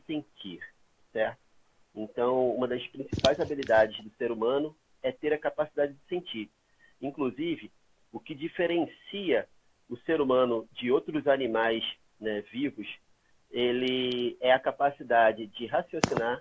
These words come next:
e a capacidade de sentir. Então, tu imagina, cara, perder a capacidade,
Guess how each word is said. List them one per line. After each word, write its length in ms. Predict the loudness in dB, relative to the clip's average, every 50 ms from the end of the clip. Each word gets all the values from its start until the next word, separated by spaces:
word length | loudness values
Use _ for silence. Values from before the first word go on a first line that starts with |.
| -8 _ -4
e 80 | -4
a 40 | -2
capacidade 680 | -2 -2 -2 -2 -4 -4 _ -2 0 2 2 2 2 -2 -8 -20 -14 -12
de 140 | -12 -12 -10 -8
sentir. 400 | -8 -8 -8 -6 -6 -8 -8 -8 -10 _ _ _ _ _ -20 -20 -20 -20 -20 -20 _ _ -4
Então, 760 | -4 -4 -4 0 0 2 4 6 6 6 6 4 2 0 -2 -6 _ -8
tu 60 | -6
imagina, 540 | -2 0 0 0 0 -2 -2 -2 -4 -4 -4
cara, 200 | -6 -8 -8 -6 -6 -6 -4 2
perder 460 | 6 8 8 8 6 2 0 2 4 4
a 60 | 6
capacidade, 920 | 6 4 6 8 8 6 6 4 -10 0 4 6 8 8 6 6 2 -8